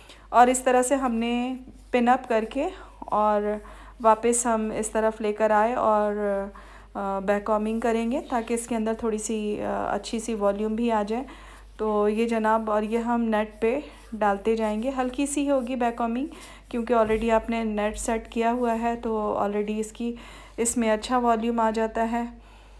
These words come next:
उसके बाद जनाब ये फ्रंट की स्टाइलिंग हो रही है। फ्रंट की स्टाइलिंग वही है, ट्विस्ट स्टाइलिंग, जो कि आप,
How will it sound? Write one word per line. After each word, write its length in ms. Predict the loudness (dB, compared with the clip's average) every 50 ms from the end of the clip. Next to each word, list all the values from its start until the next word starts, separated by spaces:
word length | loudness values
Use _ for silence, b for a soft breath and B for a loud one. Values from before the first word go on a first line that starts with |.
| b b b
उसके 280 | -2 -2 0 0 2 4
बाद 200 | 6 6 6 6
जनाब 340 | 4 4 4 4 4 4
ये 100 | 2 0
फ्रंट 340 | -2 0 0 0 0 0 0
की 80 | -2 -2
स्टाइलिंग 440 | -2 0 2 2 2 2 2 0 0
हो 140 | 0 2
रही 240 | 2 2 2 2 2
है। 140 | 2 2 0
फ्रंट 280 | 0 0 -2 -2 -2 -2
की 140 | -2 -4
स्टाइलिंग 420 | -2 0 0 0 0 0 0 -2 -2
वही 260 | -2 -2 -2 -2 -2
है, 180 | -2 -2 -2 -2
ट्विस्ट 360 | -2 -2 -2 -2 -2 -4 -6
स्टाइलिंग, 500 | -6 -4 -2 -2 0 0 0 -2 -2 -2
जो 120 | -2 -4
कि 120 | -2 -2 -2
आप, 440 | -2 -2 -2 -6 -8 -8 -8 -8